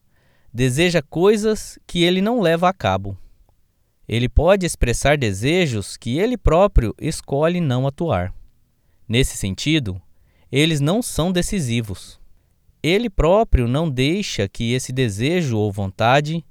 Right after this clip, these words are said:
chegue ao patamar da realização. Por exemplo, considere o livro de Lamentações,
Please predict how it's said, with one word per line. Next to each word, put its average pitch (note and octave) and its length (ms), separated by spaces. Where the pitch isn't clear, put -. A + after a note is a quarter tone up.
chegue F3+ 420
ao F#3 140
patamar C3+ 640
da B2 120
realização. A#2 800
Por F#3+ 160
exemplo, G#2+ 500
considere F3 800
o E3 60
livro D3 320
de B2+ 100
Lamentações, D#3 1080